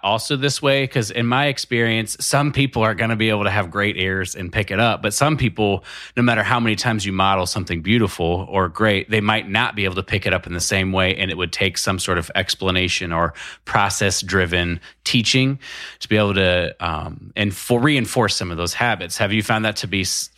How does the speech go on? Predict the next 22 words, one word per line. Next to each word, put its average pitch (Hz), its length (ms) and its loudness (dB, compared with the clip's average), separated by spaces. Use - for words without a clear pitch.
true 135 220 4
for 113 160 0
you 123 360 4
and 107 100 2
your 123 160 4
teaching, 151 480 2
or 113 100 4
just 101 220 -2
kind 110 180 2
of 98 80 2
opening 101 420 0
up 98 140 2
about 92 280 0
what 101 140 0
you 95 120 0
feel 92 300 -2
like, 85 340 -2
um, 80 440 -6
is 95 160 -4
a 82 260 2
effective 90 420 -2
balance? 85 540 -4